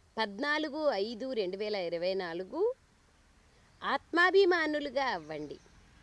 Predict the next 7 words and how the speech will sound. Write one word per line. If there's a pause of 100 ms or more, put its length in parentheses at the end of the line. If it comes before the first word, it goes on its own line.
(320)
నేను
ఆత్మను, (600)
శరీరాన్ని
కాదు. (340)
ఇది
మొదటి
పాఠం.